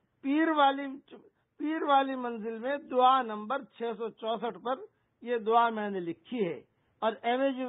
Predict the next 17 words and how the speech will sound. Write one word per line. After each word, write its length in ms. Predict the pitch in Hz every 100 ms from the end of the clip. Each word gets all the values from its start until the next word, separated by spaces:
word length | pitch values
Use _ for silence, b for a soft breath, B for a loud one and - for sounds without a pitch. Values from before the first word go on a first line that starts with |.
| 220
بنا 260 | 226 226
کر 200 | 226 226
بھی 220 | 247 381 415
بھیج 280 | 247 269 240
رہا 300 | 220 196 180
ہوں۔ 160 | 151 120 _ _ _ -
چوبیس 340 | 226 262 311 240
گھنٹے 320 | 254 247 277
میں 160 | 277 277
ایک 180 | 277
دو 60 | 277
مرتبہ 440 | 269 247 240 254
تو 120 | 254 240
پڑھنے 400 | 226 226 254 247
کا 120 | 220
اہتمام 460 | 196 214 220 330
کیجیے 560 | 294 262 226 175 165 120